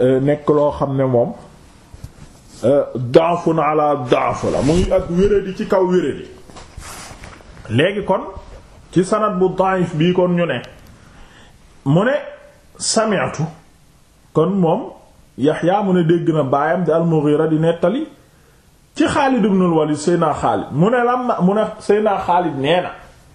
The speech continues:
radiyallahu anhu, lamma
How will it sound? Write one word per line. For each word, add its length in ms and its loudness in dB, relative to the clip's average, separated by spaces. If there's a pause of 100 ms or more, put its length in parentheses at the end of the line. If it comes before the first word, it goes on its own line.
(380)
radiyallahu 680 0
anhu, 220 -2 (1040)
lamma 500 0